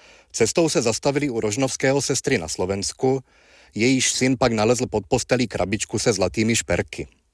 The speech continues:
Patřili Petrželkové. Pachatelé pak pokračovali do Maďarska, kde žila rodina Dudaše. Směr jejich útěku byl ovšem jasný. Prchali na jih. Následující události jsou ukázkou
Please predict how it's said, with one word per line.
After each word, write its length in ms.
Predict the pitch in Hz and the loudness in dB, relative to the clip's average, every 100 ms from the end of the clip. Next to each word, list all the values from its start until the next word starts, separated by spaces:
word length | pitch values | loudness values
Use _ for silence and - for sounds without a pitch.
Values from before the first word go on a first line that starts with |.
| _ _ _ | _ _ _
Patřili 400 | - 107 - 135 | 0 2 2 2
Petrželkové. 840 | 135 117 123 95 85 - 85 76 73 - _ _ _ _ - - - - _ _ | 2 0 0 0 0 -2 -6 -6 -10 -16 _ _ _ _ -20 -20 -20 -20 _ _
Pachatelé 540 | 127 127 151 160 156 | -2 0 2 4 4
pak 160 | 151 139 | 2 -2
pokračovali 680 | 143 123 151 - 151 139 78 | -2 -2 -2 0 0 0 -2
do 140 | 85 90 | -4 -2
Maďarska, 760 | 104 113 - - 135 131 131 - | 2 0 0 -2 2 2 0 -10
kde 280 | 101 92 87 | -10 -6 -4
žila 280 | 85 107 113 | 0 2 2
rodina 340 | 101 101 110 | 2 0 -2
Dudaše. 500 | 95 85 101 - 76 - _ _ _ _ | -2 -4 -2 -4 -6 -10 _ _ _ _
Směr 300 | - 107 101 | -10 0 2
jejich 280 | 113 120 117 | 4 2 0
útěku 600 | 98 90 110 - 107 101 - | -4 -4 -4 0 0 0 -2
byl 180 | 98 95 | 0 0
ovšem 300 | 95 117 98 | 0 0 0
jasný. 460 | 92 - 80 76 - - - - - | 0 -2 -6 -12 -16 -20 -20 -14 -2
Prchali 380 | 98 - 107 107 | 0 4 4 4
na 120 | 92 | 2
jih. 260 | 98 76 - - _ _ _ _ _ _ _ _ _ - | 0 -4 -12 -20 _ _ _ _ _ _ _ _ _ -2
Následující 720 | 95 123 - 151 160 - 143 | 2 2 2 4 2 2 0
události 520 | 107 123 127 135 147 | 2 4 2 0 -2
jsou 160 | - 110 | -2 -2
ukázkou 840 | 87 - 110 113 - 123 123 127 | -2 0 2 0 0 2 2 0